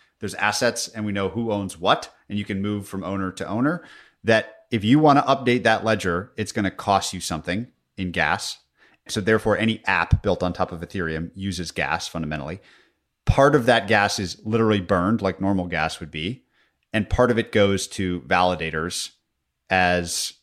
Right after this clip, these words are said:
a way of compensating them for securing the network.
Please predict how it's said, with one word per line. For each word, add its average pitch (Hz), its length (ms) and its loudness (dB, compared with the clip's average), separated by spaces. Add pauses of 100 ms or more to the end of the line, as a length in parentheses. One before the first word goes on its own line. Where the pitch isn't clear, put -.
a - 100 -10
way 95 160 0
of 82 220 -8
compensating 87 720 0
them 82 280 -4 (340)
for 104 120 -2
securing 85 480 -4
the 76 80 -6
network. - 440 -10